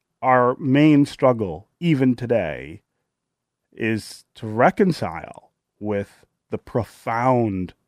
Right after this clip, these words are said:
mistakes that they made in founding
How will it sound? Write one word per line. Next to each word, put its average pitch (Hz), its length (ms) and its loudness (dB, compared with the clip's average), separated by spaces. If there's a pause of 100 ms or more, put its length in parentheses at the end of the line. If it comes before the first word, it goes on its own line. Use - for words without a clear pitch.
mistakes - 720 -14 (580)
that 95 160 -10
they 101 160 -2
made 101 580 -4 (600)
in 120 160 -4
founding 113 840 -4